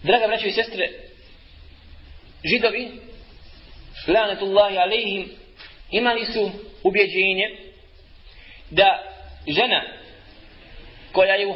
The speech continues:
hajdu, u menstruaciji, da nije dozvoljeno čovjeku sa njom sjediti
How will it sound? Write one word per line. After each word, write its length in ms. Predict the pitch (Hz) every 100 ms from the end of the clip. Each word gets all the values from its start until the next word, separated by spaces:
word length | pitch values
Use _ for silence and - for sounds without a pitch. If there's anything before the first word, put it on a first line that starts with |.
| -
hajdu, 300 | 214 156 135 - - - - -
u 60 |
menstruaciji, 840 | 180 196 - 190 185 185 - 127 - - - - - - - - - -
da 160 | 160 190
nije 280 | 247 254
dozvoljeno 540 | 220 254 233 220 214 208
čovjeku 400 | 214 220 214 214
sa 120 | 226 220
njom 300 | 220 247 247 - - - -
sjediti 720 | 208 220 214 - 208 240 214